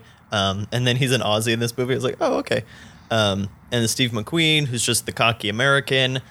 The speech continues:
literally just standing in for all Americans. Um, and then tons of,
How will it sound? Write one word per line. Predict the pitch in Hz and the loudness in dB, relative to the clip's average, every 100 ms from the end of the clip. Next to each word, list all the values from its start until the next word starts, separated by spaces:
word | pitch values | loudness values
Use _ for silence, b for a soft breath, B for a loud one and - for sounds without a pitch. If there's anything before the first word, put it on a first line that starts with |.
| B 120 | B -6
literally | 131 147 143 135 | -2 0 0 0
just | 120 117 | 0 -2
standing | - 117 117 113 | 2 2 2 2
in | 110 113 | 2 2
for | 113 107 | 0 -2
all | - 107 104 | 0 2 2
Americans. | 104 101 101 - 101 98 - B B B 101 | 0 0 0 -2 -4 -4 -8 B B B -2
Um, | 98 92 92 92 - - - | 0 0 -2 -6 -12 -20 -4
and | 113 110 | -2 2
then | 107 101 | 0 0
tons | - 131 123 113 | -2 0 0 0
of, | 107 95 92 | 0 -2 -4